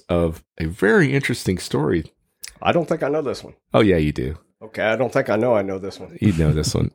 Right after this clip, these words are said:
Speaker 1: So, uh, when we talked about Redheaded Stranger, one of the things we emphasized was his, uh, Willie Nelson's historic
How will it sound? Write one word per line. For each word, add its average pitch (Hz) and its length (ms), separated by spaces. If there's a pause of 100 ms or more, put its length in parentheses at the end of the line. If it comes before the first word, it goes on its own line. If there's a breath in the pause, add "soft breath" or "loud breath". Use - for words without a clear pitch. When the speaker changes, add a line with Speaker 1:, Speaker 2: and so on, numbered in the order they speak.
Speaker 1:
So, 113 480
uh, 104 160
when 110 220
we 175 120
talked 165 320
about 104 160
Redheaded 92 400
Stranger, 113 380
one 110 160
of 113 60
the 101 60
things 101 240
we 90 120
emphasized 85 640
was 82 340 (640 loud breath)
his, 104 400 (100)
uh, 95 60
Willie 101 260
Nelson's 92 500
historic 107 1040